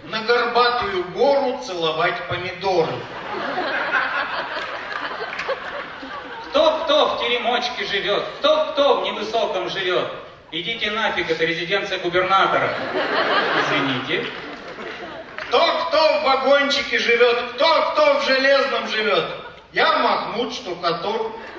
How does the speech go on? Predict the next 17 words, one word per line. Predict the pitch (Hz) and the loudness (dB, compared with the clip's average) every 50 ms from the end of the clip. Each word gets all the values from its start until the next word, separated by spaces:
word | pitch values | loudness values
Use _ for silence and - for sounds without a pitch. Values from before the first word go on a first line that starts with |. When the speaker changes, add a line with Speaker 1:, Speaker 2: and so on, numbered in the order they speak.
| - - - 381 - - - | -14 -12 -12 -14 -12 -4 0
Speaker 1:
я | 196 247 294 302 294 240 | 2 4 4 4 2 2
бетонщик | 226 214 - 247 254 285 269 - - 220 202 - | 0 4 4 4 6 6 4 0 -2 -2 -4 -6
Саид, | - - 190 180 175 196 233 - - - | -6 -4 -2 -2 0 -2 -4 -6 -8 -4
я | 165 220 269 285 269 247 | 0 2 4 6 6 4
Абдулло | - - - 226 226 220 220 214 214 202 185 | 4 2 -2 -4 -2 -2 0 0 0 0 0
кровельщик, | 180 220 233 233 240 247 233 - - 240 220 - | 2 4 4 4 4 2 0 -2 -2 -2 -2 0
а | - - | -2 0
ты | - 240 254 | 0 -2 -2
кто?» | 254 - - 254 254 254 247 254 254 - - - - - | -2 0 2 4 4 4 2 0 -2 -6 -8 -10 -8 -2
«Я | 294 330 294 277 247 | 0 2 4 4 2
Ахмед, | 190 - - - 240 269 277 277 262 247 | 2 0 0 0 2 2 2 0 0 0
прописка | 240 226 208 226 226 226 247 247 - - 226 208 196 196 196 | 0 0 0 0 -2 -4 -4 -6 -6 -4 -2 -2 -2 0 0
нет». | 214 208 202 202 - - - - - - - - - - | 0 0 0 -2 -6 -10 -12 -14 -14 -14 -10 -10 -4 0
«Давай | - 220 285 294 320 320 | 2 2 4 4 4 2
с | 320 - - | 2 2 2
нами | 262 247 240 226 - | 2 2 2 2 0
жить». | - - 175 180 170 | 0 0 0 0 0